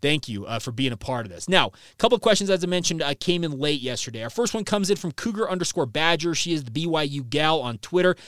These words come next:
I would encourage you guys to follow her. She's always got great insights on sports that she is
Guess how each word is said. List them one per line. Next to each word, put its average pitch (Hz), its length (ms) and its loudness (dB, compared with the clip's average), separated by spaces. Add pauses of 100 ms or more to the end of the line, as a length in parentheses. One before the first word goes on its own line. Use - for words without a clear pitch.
(160)
I 123 100 -2
would 135 140 0
encourage 135 360 0
you 170 60 2
guys 143 80 2
to 113 80 -10
follow 156 240 2
her. 160 80 2
She's 135 220 -4
always 147 260 0
got 131 220 -4
great 135 180 0
insights 147 440 -2 (280)
on 120 140 -2
sports 156 500 0
that 127 160 -4
she 147 220 0
is 131 120 -2